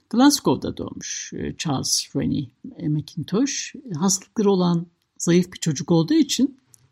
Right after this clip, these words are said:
doktorun tavsiyesiyle ailesi onu Glasgow'u çevreleyen kırsalda bol bol gezintiye çıkartmış. O da kırsalda gördüğü her şeye merak duymaya ve çizmeye başlamış. E, babasının bahçecilik merakı da etkilemiş olmalı.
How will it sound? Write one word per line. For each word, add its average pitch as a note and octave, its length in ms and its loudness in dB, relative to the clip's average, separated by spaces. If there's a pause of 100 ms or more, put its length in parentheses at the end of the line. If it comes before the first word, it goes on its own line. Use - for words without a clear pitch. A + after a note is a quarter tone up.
(120)
doktorun G#3+ 400 2
tavsiyesiyle F#3 720 2
ailesi F3 380 0
onu F3 240 2
Glasgow'u D#3+ 720 0
çevreleyen D3+ 600 2
kırsalda C#3 500 -2
bol D3+ 200 0
bol D#3 160 0
gezintiye C#3 680 0
çıkartmış. - 640 -10
O E3+ 100 -2
da E3 160 0 (460)
kırsalda E3+ 460 2
gördüğü D3+ 340 0
her D#3+ 280 4
şeye D3+ 280 0
merak D3 400 2
duymaya - 460 -2
ve D3+ 120 0
çizmeye C#3+ 640 0
başlamış. F3 680 -4 (840)
E, F3 100 0
babasının A3+ 480 8
bahçecilik G#3 540 2
merakı G#3 420 6
da G#3+ 60 4
etkilemiş - 500 -4
olmalı. F#3+ 480 -4